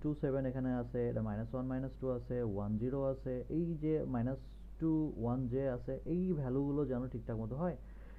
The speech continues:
এবং এই যে, এই যে, যে টানগুলো দিছে, এই যে টানগুলো ও একটু মোটা করে দিছে, তবে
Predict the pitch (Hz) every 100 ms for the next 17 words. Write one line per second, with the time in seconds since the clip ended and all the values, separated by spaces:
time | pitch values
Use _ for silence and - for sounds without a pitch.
0 | - 160 180 165 190 214 190 208 196 180
1 | - - - 143 165 202 196 196 160 135
2 | 139 156 170 120 120 110 101 - 139 139
3 | 139 143 139 147 175 - 165 156 170 -
4 | 180 170 170 160 151 135 117 117 143 180
5 | 143 143 147